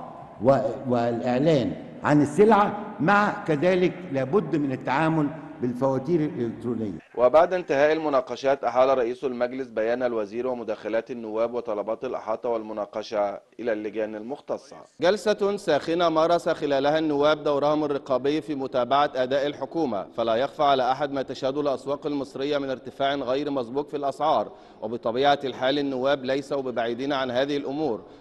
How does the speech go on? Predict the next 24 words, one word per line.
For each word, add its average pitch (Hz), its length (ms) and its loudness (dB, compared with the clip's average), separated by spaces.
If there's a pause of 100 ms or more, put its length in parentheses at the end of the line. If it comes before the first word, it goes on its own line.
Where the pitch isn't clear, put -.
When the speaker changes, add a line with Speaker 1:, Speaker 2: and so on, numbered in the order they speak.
(100)
Speaker 2:
وعلى 120 200 2
ذلك 135 300 0
جاءت 143 320 0
مناقشة 135 540 -4
مجلس 139 400 -6
النواب 135 360 -2
لعدد 135 400 0
من 135 180 -6
طلبات 123 420 -4
الإحاطة 131 440 -2
والمناقشة 131 640 -4
العامة 127 380 -2
والأسئلة 127 460 -2
موجهة 131 420 -2
لوزير 131 360 -2
التموين 139 560 -4 (280)
بشأن 135 260 -4
الرقابة 135 480 0
على 131 180 0
الأسواق 131 560 0
ومنع 131 300 -2
الاحتكار 120 640 -2 (360)
وضبط 143 320 0
الأسعار. 139 600 0